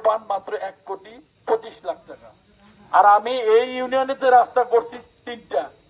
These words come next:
একটা ধুন্দার হামিদ বাজার, একটা বাংলা বাজার থেকে যেটা ওই মুরাদপুরে দিয়ে গেছে, আর একটা দাসগ্রাম থেকে গেছে আমাদের বোয়ালিয়ার দিকে। এখানে প্রায় আমি প্রায় পাঁচ কোটি টাকার মতো, প্রায়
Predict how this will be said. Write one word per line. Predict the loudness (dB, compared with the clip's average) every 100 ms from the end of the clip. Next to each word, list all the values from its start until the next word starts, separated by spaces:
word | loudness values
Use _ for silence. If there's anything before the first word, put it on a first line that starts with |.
| _
একটা | -12 -8
ধুন্দার | -4 -2 2 2
হামিদ | 2 -4 2
বাজার, | 4 4 2 0 -16 _ _ _
একটা | -8 -4 -4
বাংলা | -4 -4 0 2
বাজার | 2 2 2 0 -4 _ _ -18
থেকে | -16 -14
যেটা | -12 -6 -6
ওই | -6
মুরাদপুরে | -4 -4 -4 -10 -10
দিয়ে | -10 -6
গেছে, | -4 0 0 0 _ _ _
আর | -6 -6
একটা | -6 -6
দাসগ্রাম | -2 -4 -4 -6 -6
থেকে | -6 -8
গেছে | -10 -8 -8
আমাদের | -10 -10 -2
বোয়ালিয়ার | 2 2 -2 -10 -12
দিকে। | -16 -20 -20 _ _ _ _ -18
এখানে | -10 -6 -4 -4
প্রায় | -4 -6
আমি | -8 -18 _
প্রায় | -8 -8 -8
পাঁচ | -10 -10
কোটি | -12 -12
টাকার | -12 -10 -10
মতো, | -12 -14
প্রায় | -10 -10 -10